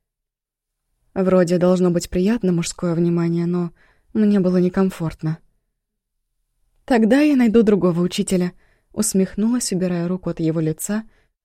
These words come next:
Крови на нем уже не осталось. Между нами повисла неловкая пауза, которую разрядил Дема.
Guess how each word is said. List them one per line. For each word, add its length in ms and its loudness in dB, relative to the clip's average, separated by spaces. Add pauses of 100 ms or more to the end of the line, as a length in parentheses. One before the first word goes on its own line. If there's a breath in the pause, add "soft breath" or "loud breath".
(160)
Крови 340 0
на 140 2
нем 220 0
уже 180 0
не 160 0
осталось. 580 -8 (1300)
Между 300 2
нами 320 0
повисла 440 -4
неловкая 520 -4
пауза, 500 -8 (440)
которую 420 -4
разрядил 480 -2
Дема. 400 -8